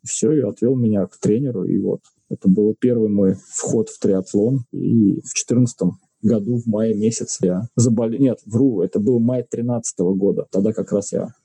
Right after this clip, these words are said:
в июле попробовал первый этот триатлон, который я рассказывал, да. С тех пор это вот пошло, пошло, пошло, поехало. И щас это переросло уже во всякие различные старты, которых уже много-много-много пройдено.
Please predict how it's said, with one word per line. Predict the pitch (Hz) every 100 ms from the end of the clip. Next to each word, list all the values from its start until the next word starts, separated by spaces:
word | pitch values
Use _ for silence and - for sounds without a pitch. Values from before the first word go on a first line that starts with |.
| _ -
в | 98 113
июле | 110 123 113 98 - _ _ -
попробовал | 95 123 101 101 98
первый | 113 104 95
этот | - _
триатлон, | - 95 95 120 151
который | - - 107 95 -
я | 95
рассказывал, | 95 - 98 98 92 87 -
да. | 98 120
С | 120
тех | - -
пор | _ 107 113
это | -
вот | - -
пошло, | - 117 123
пошло, | 123 110 - 113
пошло, | 117 - 110
поехало. | - 92 98 - -
И | 123
щас | - 117
это | 107 -
переросло | - 104 95 98 - 113 98
уже | 95 95 87 - _
во | 120
всякие | - 107 117
различные | 113 117 117 - 110 101 95 -
старты, | - - 139 - -
которых | - - 104 107
уже | 107
много-много-много | 107 120 123 120 110 110 110 110 107 107 104 104
пройдено. | - 104 95 90